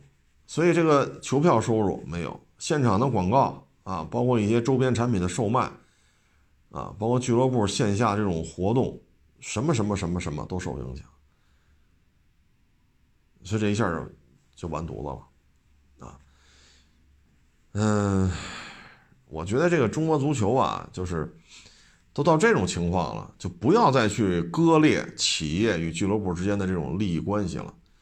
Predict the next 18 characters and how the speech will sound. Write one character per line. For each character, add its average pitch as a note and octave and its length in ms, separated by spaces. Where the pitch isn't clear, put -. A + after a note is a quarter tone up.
他 C#3+ 100
投 D#3 300
钱 C3 400
给 E2+ 120
这 G2 80
个 A#2+ 80
俱 A#2 120
乐 G#2+ 120
部 G#2+ 300
几 D#2+ 180
个 G2 140
亿， A#2 320
就 F#3 200
是 F#2+ 120
要 D2+ 120
回 D2 200
报 D2+ 260
的， - 60